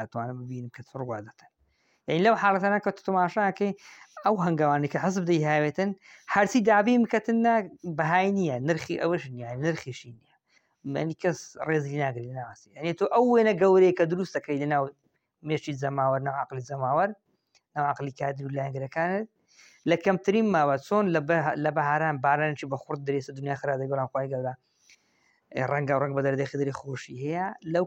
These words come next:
کاتەی ئەو وێنە جوانی کە تۆ دروستەکەی بە ناوی ڕەینبۆ، لە پاشەوی لۆتو خۆشیە، بەڵام ل-، لۆتو خۆشیە،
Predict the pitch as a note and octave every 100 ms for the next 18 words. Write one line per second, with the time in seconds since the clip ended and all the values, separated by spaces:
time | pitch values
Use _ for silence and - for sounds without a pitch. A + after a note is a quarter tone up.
0 | F3+ D#3 D#3 F#3+ G3 - _ _ _ _
1 | _ _ _ _ _ _ _ _ - G3
2 | A#3 F3+ F#3+ E3 D#3+ D3+ C3+ C#3 C#3+ C3+
3 | C#3+ D#3 C#3+ C#3 - C#3 - G#3 G#3+ D#3+
4 | D#3 D3 D3 C3+ C#3 C3+ C3 F3+ G#3 -
5 | _ _ _ _ _ _ _ _ _ _
6 | D3+ D#3 D#3 G3+ G3 - G3 A3 A3 -
7 | - E3+ F3 G3+ G3 G#3 G3 E3+ D3+ D#3+
8 | E3+ D#3 D#3 D#3+ - - _ _ _ E3
9 | E3+ E3+ G#3+ - F3 E3 - D#3+